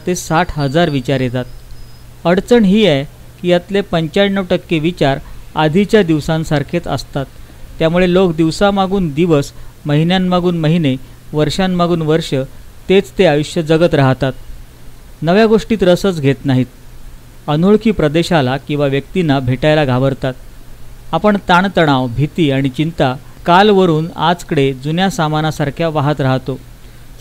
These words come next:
संधी समोर आल्याबरोबर आपण आपली क्षमता जोखण्यासाठी आपला पृष्ठदर्शी आरसा पाहतो. "मी आधी केव्हाही असं काही केलेलं नाही, या पातळीचं यश मी कधीच मिळवलं नाही, मग आता मला कसं यश मिळणार?"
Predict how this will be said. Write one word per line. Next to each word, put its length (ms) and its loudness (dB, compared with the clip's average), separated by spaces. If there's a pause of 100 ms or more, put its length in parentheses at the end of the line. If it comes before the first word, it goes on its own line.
संधी 280 2
समोर 340 2
आल्याबरोबर 560 4
आपण 260 0
आपली 280 -2
क्षमता 560 -2
जोखण्यासाठी 840 -2 (480)
आपला 380 0 (480)
पृष्ठदर्शी 720 0
आरसा 360 0
पाहतो. 480 -4 (840)
"मी 80 4
आधी 260 6
केव्हाही 640 4
असं 240 -2
काही 300 0
केलेलं 500 0
नाही, 300 2 (440)
या 100 4
पातळीचं 580 0
यश 520 0
मी 160 -4
कधीच 340 -2
मिळवलं 380 0
नाही, 260 0 (800)
मग 120 0 (120)
आता 280 2
मला 300 2
कसं 320 0
यश 280 4
मिळणार?" 340 0